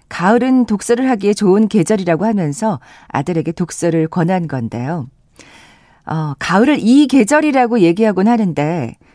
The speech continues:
등불을 가까이 할 만하다, 이런 뜻으로 가을바람이 선선한 저녁에는 등잔불을 켜고 책을 읽기에 좋다는 표현의 사자성어입니다. 뭘까요? 보기 드립니다. 일 번 사만사온,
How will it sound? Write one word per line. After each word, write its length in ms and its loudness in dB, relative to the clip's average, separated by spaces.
등불을 760 0
가까이 500 0
할 160 -2
만하다, 760 2
이런 320 2
뜻으로 500 -4
가을바람이 600 0
선선한 680 0
저녁에는 680 -2
등잔불을 680 2
켜고 420 0
책을 280 -2
읽기에 360 0
좋다는 720 -2
표현의 340 0
사자성어입니다. 1040 -2
뭘까요? 540 -2
보기 180 0
드립니다. 540 -2
일 140 2
번 280 2
사만사온, 960 -2